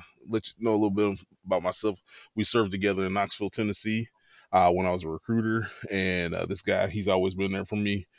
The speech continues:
He's a stand-up guy. He's has a lot of, uh, morals and things that, and information that young men and young women out there need to hear, as well as, um, you know, just his path that he's gone down through. How you doing this morning, Barry?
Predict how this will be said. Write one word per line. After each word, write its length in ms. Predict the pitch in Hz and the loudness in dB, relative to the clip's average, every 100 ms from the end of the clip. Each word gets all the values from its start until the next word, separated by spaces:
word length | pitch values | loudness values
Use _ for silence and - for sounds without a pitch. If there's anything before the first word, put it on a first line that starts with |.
| - - | -20 -6
He's 300 | 95 90 80 | -4 -2 -4
a 100 | 85 | -6
stand-up 540 | - 104 101 98 92 | -4 -2 0 0 0
guy. 480 | 90 98 95 95 95 | 2 4 6 4 2
He's 300 | - 101 92 | -4 -4 -4
has 280 | 92 85 82 | 0 0 0
a 60 | 87 | -2
lot 300 | 85 92 92 | 2 4 2
of, 140 | 95 - _ - _ | -2 -8 _ -20 _
uh, 160 | 82 80 | -2 0
morals 560 | 98 104 95 95 - - - - | 2 2 2 -2 -6 -12 -16 -4
and 320 | 92 92 92 | 0 0 0
things 320 | 110 104 95 | 0 0 0
that, 180 | 95 92 - _ | -2 -2 -6 _
and 80 | 117 | 4
information 480 | 127 127 117 110 107 | 6 4 0 0 0
that 100 | 98 | 0
young 300 | 98 101 101 | 2 0 0
men 80 | 95 | 0
and 100 | 95 | 0
young 140 | 95 | -2
women 200 | 95 95 | -6 -6
out 120 | 92 - | -6 -6
there 100 | 92 | -8
need 180 | 90 | -6
to 80 | 82 | -8
hear, 220 | 98 95 92 - - | -4 -4 -6 -12 -4
as 160 | 107 107 | 0 2
well 280 | 107 98 95 | 2 4 4
as, 160 | 92 | 2
um, 440 | 95 90 87 85 - _ _ | 0 2 0 -4 -14 _ _
you 160 | 107 | -2
know, 240 | 95 85 71 - - | 0 -2 -6 -14 -2
just 220 | 117 - | -2 0
his 120 | 120 | -2
path 280 | - 110 92 95 | 2 4 4 2
that 60 | |
he's 160 | 98 85 | -4 -4
gone 220 | 90 90 | -4 -4
down 300 | 90 92 95 - | -4 -6 -6 -8
through. 220 | 95 92 - - - | -10 -10 -14 -20 4
How 100 | 127 | 6
you 120 | 120 | 8
doing 160 | 110 | 4
this 100 | 104 | 2
morning, 240 | 98 98 92 | 0 0 2
Barry? 260 | 98 104 | 4 4